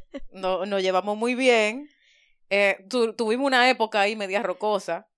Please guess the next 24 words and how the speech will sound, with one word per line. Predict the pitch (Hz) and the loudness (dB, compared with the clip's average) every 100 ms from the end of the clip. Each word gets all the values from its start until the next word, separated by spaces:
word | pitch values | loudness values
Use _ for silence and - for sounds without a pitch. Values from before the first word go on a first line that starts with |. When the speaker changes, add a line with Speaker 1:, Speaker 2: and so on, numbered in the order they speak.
| _ _ _ | _ _ _
Speaker 1:
Muchas | - 202 185 180 | -6 -4 0 -2
épocas. | 175 156 185 262 330 - - - | -2 -6 -8 -8 -8 -10 -12 -4
Speaker 2:
<laughs> | - - | -4 0
Speaker 1:
Pero | 311 240 277 - - - - | 4 8 6 4 2 2 4
Speaker 2:
Pero | 269 262 | 4 6
bueno, | 311 302 208 494 - - - | 6 6 4 -2 -2 -6 -2
pero | 262 | 2
bueno. | 466 571 466 175 - | 6 6 4 -2 -8
Speaker 1:
<laughs> | |
somos | - 285 285 | 2 4 6
Speaker 2:
Yo | 311 | 6
Speaker 1:
hermanas, | 294 294 285 214 | 6 4 4 2
eso | 247 262 | 2 2
es | |
parte | 254 247 285 | 4 4 6
Speaker 2:
Somos | 247 | 6
Speaker 1:
de | - | 4
Speaker 2:
hermanas. | 196 202 170 - | 4 0 -2 -2
¿Qué | 233 | 0
pasa? | 214 180 196 | 0 -2 -4
Nosotras | 190 208 226 | -6 -6 -4
compartíamos | 233 220 185 175 170 185 - | -4 -4 -6 -4 -8 -8 -14
una | 170 175 | -14 -10
habitación. | 175 160 160 151 170 170 | -10 -10 -12 -14 -12 -12